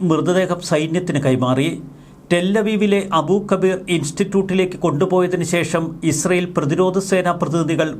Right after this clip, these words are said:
ഗോൾഡിന്റെ കുടുംബത്തെ ഔദ്യോഗികമായി ഇക്കാര്യം അറിയിച്ചു. ഇസ്രയേലിന്റെ ഏറ്റവും ദൈർഘ്യമേറിയ ബന്ദിയാക്കൽ അനുഭവങ്ങളിലൊന്നാണ്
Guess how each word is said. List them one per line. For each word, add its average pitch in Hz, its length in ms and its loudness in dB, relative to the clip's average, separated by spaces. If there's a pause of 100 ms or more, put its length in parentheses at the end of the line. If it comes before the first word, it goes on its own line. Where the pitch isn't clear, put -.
ഗോൾഡിന്റെ 156 460 2
കുടുംബത്തെ 156 460 0 (220)
ഔദ്യോഗികമായി 151 840 0
ഇക്കാര്യം 135 400 0
അറിയിച്ചു. 120 380 0 (540)
ഇസ്രയേലിന്റെ 175 640 2
ഏറ്റവും 175 360 -2 (120)
ദൈർഘ്യമേറിയ 170 720 0 (240)
ബന്ദിയാക്കൽ 170 640 0 (240)
അനുഭവങ്ങളിലൊന്നാണ് 156 1080 0